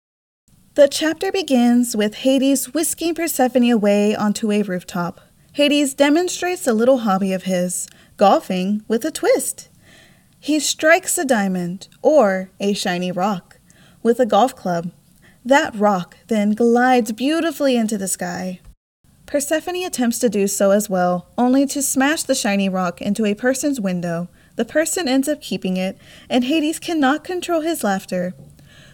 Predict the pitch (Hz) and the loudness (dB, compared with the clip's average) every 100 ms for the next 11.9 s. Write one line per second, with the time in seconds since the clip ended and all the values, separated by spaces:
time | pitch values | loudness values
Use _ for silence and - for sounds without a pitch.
0 | _ - 226 254 269 277 339 277 269 262 | _ -4 -2 0 2 2 0 2 2 2
1 | 214 - 247 262 269 262 233 214 196 185 | -2 -2 0 0 0 -2 0 -2 -2 -4
2 | 220 202 196 208 208 220 - 180 180 180 | -4 -4 -4 -2 -2 -2 -4 -4 -4 -8
3 | - 220 196 240 262 277 294 - - 247 | -6 -4 -2 -2 0 0 0 -4 -4 -2
4 | 185 175 175 180 175 - _ _ _ _ | 0 0 0 0 -2 -10 _ _ _ _
5 | _ _ _ _ _ _ _ _ _ - | _ _ _ _ _ _ _ _ _ -2
6 | 285 320 - 262 254 247 254 247 220 214 | -2 -2 -8 -4 -4 -2 0 0 0 -2
7 | 220 330 339 339 339 269 220 220 220 - | -2 -2 -4 -6 -6 -4 -4 -4 -6 -4
8 | 254 277 302 294 285 311 - 196 190 - | -2 0 -2 -4 -4 -6 -4 -4 -6 -8
9 | - - 202 - 214 208 - 240 247 302 | -10 -6 -6 -6 -6 -4 -4 -6 -4 -6
10 | 226 214 202 196 185 190 190 196 185 185 | -2 -2 -2 -2 -4 -4 -4 -4 -4 -6
11 | 190 185 180 175 175 175 175 185 - | -4 -4 -4 -6 -10 -10 -10 -12 -20